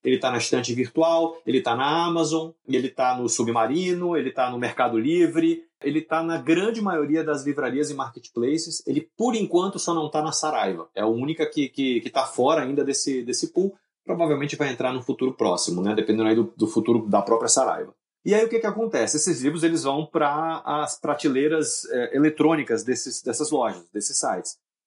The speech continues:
A partir do momento que o livro é comprado, a gente imprime um exemplar, foi comprado um, a gente imprime um e manda pra,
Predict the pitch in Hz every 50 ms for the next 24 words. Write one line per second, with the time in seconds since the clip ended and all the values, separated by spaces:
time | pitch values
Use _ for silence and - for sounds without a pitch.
0 | _ - 113 - 147 131 - - 185 185 190 185 170 160 151 147 - - 175 147
1 | 147 147 147 156 151 151 - 180 185 185 185 - 170 160 160 170 180 220 - -
2 | 214 - 156 151 - - 165 - 147 147 151 - 139 127 127 139 160 202 226 -
3 | - 127 127 131 127 123 127 160 156 156 165 170 202 - - 127 - 123 120 139
4 | 135 131 127 127 131 127 - 147 131 - 143 151 160 165 151 147 151 180 208 226
5 | 226 226 170 151 151 156 165 156 - - 170 165 - -